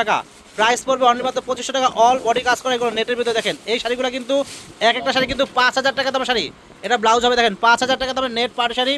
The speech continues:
প্রাইস মাত্র পঁচিশশো টাকা, একবারে হোলসেল প্রাইস। এবং আপনারা চাইলে এক পিসও কিনতে পারবেন। এটা কিন্তু আপনার, আহ, মসলিন ফেব্রিক্স তার ভিতরে, ফেব্রিক্সের ভিতরে অনেক সুন্দর, মসলিনের ভিতরে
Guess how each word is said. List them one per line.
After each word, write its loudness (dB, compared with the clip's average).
প্রাইস 0
মাত্র -4
পঁচিশশো 0
টাকা, 0
একবারে 2
হোলসেল 2
প্রাইস। 4
এবং -2
আপনারা -2
চাইলে 2
এক 0
পিসও -6
কিনতে -6
পারবেন। 2
এটা -2
কিন্তু -4
আপনার, 0
আহ, -2
মসলিন 2
ফেব্রিক্স 0
তার 0
ভিতরে, -2
ফেব্রিক্সের -2
ভিতরে -2
অনেক 0
সুন্দর, 0
মসলিনের -2
ভিতরে 0